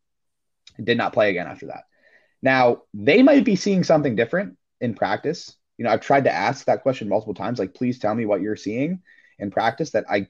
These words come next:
that, so I know why you guys have so much faith in this guy." But you're an injury away from J T Woods playing a lot of snaps. You know, one thing they can do is move Derwin James into the slot more often if they feel like Jasir Taylor's not ready for that. But that means J T Woods is playing a ton of snaps if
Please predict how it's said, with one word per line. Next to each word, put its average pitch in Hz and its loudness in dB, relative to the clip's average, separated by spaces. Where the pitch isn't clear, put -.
that, 101 -4
so - -2
I 107 2
know 107 2
why 110 4
you 110 0
guys 107 2
have 107 -8
so 110 -10
much 92 -10
faith 107 -4
in 147 -6
this 165 -8
guy." 196 -4
But 123 4
you're 156 4
an 147 4
injury 156 4
away 139 6
from 131 -2
J 131 4
T 127 -4
Woods 117 0
playing 117 -2
a 104 -2
lot 104 2
of 104 -4
snaps. 101 -10
You 127 -6
know, 104 0
one 123 2
thing 143 4
they 135 4
can 143 0
do 143 8
is 123 4
move 131 4
Derwin 135 4
James 131 2
into 131 -4
the 127 -2
slot 127 2
more 131 4
often 131 2
if 117 -2
they 113 2
feel 123 2
like 117 4
Jasir 120 -2
Taylor's 120 6
not 107 -2
ready 123 2
for 139 0
that. 143 6
But - -2
that 110 2
means 113 -6
J 120 -2
T 120 -6
Woods 117 2
is 117 -10
playing 110 -4
a 98 -4
ton 110 -6
of 107 -6
snaps 117 -6
if 107 -10